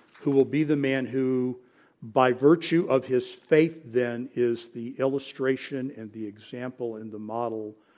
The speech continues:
of all who will be rightly related to God. Not by physical genealogy, because again, Abraham had no physical claim to a relationship with Jehovah,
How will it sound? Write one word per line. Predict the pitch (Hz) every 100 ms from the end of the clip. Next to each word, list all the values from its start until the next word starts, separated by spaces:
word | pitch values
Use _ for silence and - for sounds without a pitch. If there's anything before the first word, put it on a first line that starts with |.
| _ _ _ -
of | 120 -
all | 123 143 180
who | - 160
will | 147 139
be | 135 127
rightly | 123 127 131
related | 117 117 110 107 110
to | 120
God. | 135 123 92 87 _ _ _ _ _ _ -
Not | 117 120 147
by | 156 147
physical | 160 135 139 139
genealogy, | 110 143 135 131 127 147 147 170 180 - _ _ _
because | - - 117 117
again, | 117 170 110 -
Abraham | 127 143 123 131 123 117 120 - _ -
had | 127 120
no | 123 127 139 160 147
physical | - - - 165 165 151 123
claim | 123 - 135 131 107 90 95 _ _ _ _ _ -
to | 127
a |
relationship | 113 117 113 113 - 107 120 110
with | 101
Jehovah, | - 98 107 104 147